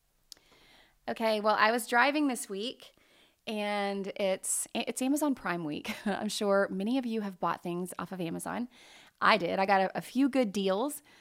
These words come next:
for the barn that we're renovating, but I was driving, and this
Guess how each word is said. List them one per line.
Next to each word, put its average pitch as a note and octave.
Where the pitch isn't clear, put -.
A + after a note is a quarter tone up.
for G#3+
the G3+
barn F#3
that G#3
we're F#3
renovating, F#3+
but G3+
I G3+
was G3
driving, B3
and G3
this G3